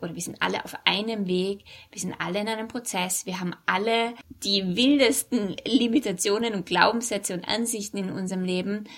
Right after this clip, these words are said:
Und es geht nicht darum, etwas davon zu verurteilen oder schlecht zu machen, sondern es geht einfach darum,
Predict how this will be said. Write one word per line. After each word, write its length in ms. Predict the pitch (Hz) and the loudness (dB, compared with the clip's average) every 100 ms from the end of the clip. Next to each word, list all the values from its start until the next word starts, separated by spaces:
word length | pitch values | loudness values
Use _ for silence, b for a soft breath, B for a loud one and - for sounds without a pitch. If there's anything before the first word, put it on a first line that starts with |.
| B B | B B
Und 80 | 185 | -6
es 140 | 190 - | -6 -2
geht 160 | - | 0
nicht 180 | 254 - | 0 -2
darum, 460 | 233 214 220 214 214 B B B _ | -4 -2 -4 -4 -12 B B B _
etwas 400 | 196 208 247 233 | -2 0 -2 -2
davon 360 | 226 - 202 196 | -2 -4 -4 -4
zu 80 | |
verurteilen 720 | - 196 - 214 226 226 214 - | -8 -10 -6 -8 -2 0 0 -4
oder 120 | 170 | -10
schlecht 400 | - 180 208 - | -8 -8 -8 -8
zu 100 | 233 | -6
machen, 340 | 220 220 226 | -6 -6 -8
sondern 200 | 208 190 | -8 -6
es 120 | 185 | -6
geht 240 | - 202 - | -10 -10 -8
einfach 280 | 190 226 - | -8 -8 -12
darum, 460 | 196 196 190 196 | -12 -6 -4 -4